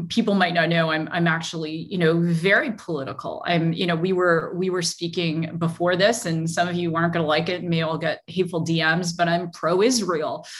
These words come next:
We were just in Israel two years ago. I was raised in a Jewish, Buddhist, Christian household. Um, the, my twenty-three and me tells me I'm part Jewish. So that's,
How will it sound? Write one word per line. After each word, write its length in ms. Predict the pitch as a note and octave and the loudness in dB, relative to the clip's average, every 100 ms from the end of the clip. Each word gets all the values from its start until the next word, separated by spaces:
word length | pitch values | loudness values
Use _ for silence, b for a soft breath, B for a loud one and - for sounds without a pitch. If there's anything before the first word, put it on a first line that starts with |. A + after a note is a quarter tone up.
| B - | B 0
We 140 | E3+ | 2
were 160 | E3+ F3+ | 4 4
just 260 | G#3 G#3 | 2 2
in 140 | C#4+ C4+ | 6 6
Israel 500 | G#3+ D#3 D#3 C3+ C#3 | 6 2 -4 -4 -6
two 180 | - D#3+ | -4 -4
years 360 | D3+ D3 D3 | -2 -4 -6
ago. 220 | D3+ C#3 | -6 -4
I 40 | C#3+ | -4
was 240 | D3 - - | -4 -8 -2
raised 400 | E3+ F#3+ F3+ F3+ | 4 4 4 0
in 120 | G3 | 0
a 140 | F#3 | 0
Jewish, 540 | E3 D#3+ F#3+ G3 - - | -2 2 2 2 -2 -6
Buddhist, 500 | - F#3+ G3 F#3+ - | 2 4 4 0 -6
Christian 480 | - F#3+ - G3+ F#3+ | -8 -8 -6 -2 -2
household. 720 | E3+ G#3 G#3 D#3+ D3 E3 - B B B B - | 0 0 0 -6 -8 -8 -14 B B B B 0
Um, 600 | G3 G3 F#3+ F3+ E3 E3 - F#3+ | 6 8 8 6 4 2 -8 -2
the, 320 | G3+ F#3 F3 | 2 4 2
my 220 | F#3 F#3+ F#3 | 0 0 0
twenty-three 640 | - G#3 G3+ G3+ G#3+ G#3 | -2 0 0 0 0 2
and 120 | F#3+ | 0
me 160 | F#3 F#3 | -2 -6
tells 400 | - G3+ A3 G3+ | -2 2 2 0
me 160 | F3+ | 0
I'm 180 | E3+ E3 | 2 0
part 300 | D#3+ F3 E3 | 2 0 2
Jewish. 400 | E3+ E3+ D3 C#3+ | -2 -2 -2 -6
So 260 | - F3 E3+ | -2 0 2
that's, 320 | F#3 G3+ - | 4 4 2